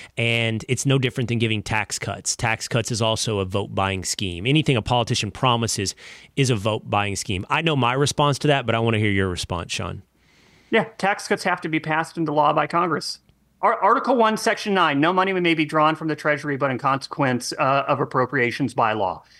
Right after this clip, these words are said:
Speaker 2: There was no appropriation doing this. There's no law doing it. It's why it's literally lawless. And I get that some people hate the idea of tax cuts 'cause it, it makes them shudder at thinking people being able to spend their own money and as opposed to it being confiscated by government.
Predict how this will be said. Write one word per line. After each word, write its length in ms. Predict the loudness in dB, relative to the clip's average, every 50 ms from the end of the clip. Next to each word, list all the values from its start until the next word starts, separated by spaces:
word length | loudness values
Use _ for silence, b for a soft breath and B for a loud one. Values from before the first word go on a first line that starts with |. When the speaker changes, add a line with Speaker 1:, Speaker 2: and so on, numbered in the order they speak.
| b b
Speaker 2:
There 120 | 2 4 4
was 140 | 4 4 4
no 180 | 4 6 4
appropriation 640 | 4 4 2 2 2 2 2 0 0 0 0 -2 -2
doing 200 | 0 2 2 2
this. 220 | 2 0 -2 -2
There's 160 | -4 -6 -2 0
no 120 | 2 2
law 300 | 4 4 4 4 4 4
doing 240 | 2 0 0 0 0
it. 140 | 0 0 -2
It's 120 | -2 0
why 140 | 0 2 2
it's 160 | 2 -2 -4
literally 480 | -2 0 0 2 2 2 2 4 4 4
lawless. 560 | 4 4 4 4 4 2 0 -2 -2 -4 B B B B B B B
And 100 | 0 0
I 120 | 0 0
get 200 | 0 0 -2 -2
that 140 | -2 -6 -4
some 260 | -2 0 0 0 0
people 240 | 0 -2 -2 0 -2
hate 240 | 0 0 0 0 0
the 100 | 0 0
idea 500 | 0 0 -2 -2 -2 0 0 0 0 -2 0 0
of 240 | -2 -2 -2 -6 -4
tax 340 | -4 -2 -2 -2 -6 -8
cuts 320 | -4 -2 -2 -2 -4 -6 -8
'cause 220 | -6 -6 -2 0
it, 180 | 0 -2 -2 B B B B
it 200 | B -2 -2 0
makes 300 | 0 0 0 0 -2 -2
them 140 | 2 2 2
shudder 440 | 4 2 2 0 0 2 2 2 0
at 100 | 0 -2
thinking 260 | -4 -2 -2 -2 -2
people 300 | -2 -2 -2 -2 0 0
being 200 | 0 2 2 2
able 180 | 2 2 2 0
to 60 | -2
spend 280 | -2 0 0 0 0 2
their 140 | 2 0
own 100 | 0 2
money 260 | 2 0 0 0 0 -2
and 80 | -2
as 100 | -4 -6
opposed 300 | -6 -2 -2 -2 -2 0 0
to 120 | 0 0
it 80 | 2 0
being 180 | 0 0 0
confiscated 560 | 0 0 0 0 0 -2 -6 -4 -2 -2 0
by 140 | 0 -2 -2
government. 420 | -2 -2 -2 0 2 2 2 2